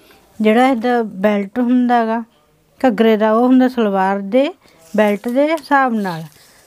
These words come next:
ਜਿੰਨਾ ਕਿ ਆਪਾਂ ਸਲਵਾਰ ਦਾ belt ਰੱਖਦੇ, ਉਸ ਨਾਲੋਂ ਤੁਸੀਂ ਇੱਕ ਇੰਚ ਜ਼ਿਆਦਾ ਰੱਖ ਸਕਦੇ ਹੋਗੇ।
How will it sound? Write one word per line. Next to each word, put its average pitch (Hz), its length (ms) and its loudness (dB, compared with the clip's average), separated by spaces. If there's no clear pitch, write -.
ਜਿੰਨਾ 208 240 0
ਕਿ 196 120 -4
ਆਪਾਂ 202 180 -2
ਸਲਵਾਰ 202 380 0
ਦਾ 226 140 -2
belt 214 320 -4
ਰੱਖਦੇ, 226 340 0
ਉਸ 214 200 -4
ਨਾਲੋਂ 214 260 -2
ਤੁਸੀਂ 214 320 -2
ਇੱਕ 214 220 -4
ਇੰਚ 208 280 0
ਜ਼ਿਆਦਾ 196 340 0
ਰੱਖ 190 240 -6
ਸਕਦੇ 190 400 -6
ਹੋਗੇ। 240 280 0